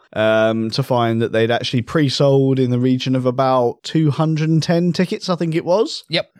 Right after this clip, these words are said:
Speaker 1: Uh, and had already sold thirty on the door.
Speaker 2: Yep.
Speaker 1: So pretty good numbers for a very first convention. I mean, we're not talking Games Expo size, are
Speaker 2: Oh,
Speaker 1: we?
Speaker 2: no, no. It's
Speaker 1: It's, I mean, it's a,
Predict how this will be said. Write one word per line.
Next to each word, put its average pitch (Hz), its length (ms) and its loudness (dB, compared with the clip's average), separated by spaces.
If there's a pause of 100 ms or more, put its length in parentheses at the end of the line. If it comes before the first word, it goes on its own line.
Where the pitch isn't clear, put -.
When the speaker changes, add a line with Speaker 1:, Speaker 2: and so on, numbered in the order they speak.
(140)
Speaker 1:
Uh, 123 320 0
and 131 180 0
had 131 180 0
already 156 920 2
sold 139 560 0 (100)
thirty 117 580 -2 (120)
on 127 200 0
the 123 80 2
door. 104 440 -2
Speaker 2:
Yep. - 320 -4
Speaker 1:
So 127 560 2 (100)
pretty 269 260 0
good 226 180 0
numbers 196 360 2
for 165 180 2
a 156 60 2
very 156 280 2
first 151 500 0
convention. 131 420 0
I 160 40 2
mean, 175 180 2
we're 190 100 0
not 208 260 -2
talking 147 720 2
Games 123 320 0
Expo 104 380 -2
size, 90 460 -2
are 151 120 2
Speaker 2:
Oh, 110 60 -4
Speaker 1:
we? 82 160 -6
Speaker 2:
no, 123 260 -2
no. 92 120 -2
It's - 200 -14 (100)
Speaker 1:
It's, - 300 -12 (540)
I 208 60 2
mean, 208 180 0
it's 175 180 -2
a, 151 340 4